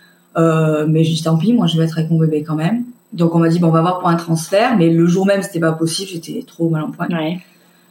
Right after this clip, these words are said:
Speaker 1: Donc le lendemain, euh, au bout de deux jours de mon accouchement, le surlendemain,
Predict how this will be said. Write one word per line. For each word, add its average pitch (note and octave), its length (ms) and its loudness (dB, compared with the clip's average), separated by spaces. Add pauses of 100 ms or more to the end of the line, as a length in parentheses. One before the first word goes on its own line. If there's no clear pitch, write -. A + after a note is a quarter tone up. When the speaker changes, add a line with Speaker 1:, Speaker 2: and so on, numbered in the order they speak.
(120)
Speaker 1:
Donc A3 280 2
le A#3+ 80 4
lendemain, A#3+ 720 2
euh, E3+ 80 2
au - 60 2
bout F3+ 140 0
de E3+ 60 2
deux A3 180 2
jours G#3+ 240 0
de G3+ 80 -4
mon F#3 140 -2
accouchement, F3 640 -4
le E3 60 -10
surlendemain, F3 420 -2